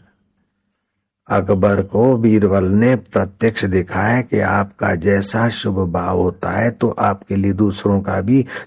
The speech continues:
देर सवेर शुभ भाव पैदा हो जाएगा, और आपकी शोषण वृत्ति होती है, अशुभ भाव होता है तो दूसरा भी आपके लिए ऐसा ही करता है। इसलिए सासू के लिए नफरत करने वाली बहुओं को घाटा पड़ता है।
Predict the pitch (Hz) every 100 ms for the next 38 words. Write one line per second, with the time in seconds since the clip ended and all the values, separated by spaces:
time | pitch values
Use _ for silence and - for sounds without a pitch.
0 | - 113 160 156 147 135 127 135 120 -
1 | 110 98 95 101 107 - 92 87 - -
2 | 101 110 98 101 113 110 - 98 - -
3 | 120 104 113 110 113 113 104 101 - 98
4 | 90 92 92 95 110 127 - - - 107
5 | 110 123 113 101 98 95 95 98 101 104
6 | 98 101 - 92 98 113 - - - -
7 | 95 92 107 - - 95 - - - -
8 | _ - _ - - - - 131 - 131
9 | 127 120 120 113 110 120 104 110 107 117
10 | 110 110 110 - 127 - 120 117 113 104
11 | 107 104 95 98 104 104 113 113 101 92
12 | 98 - 98 90 87 - 87 95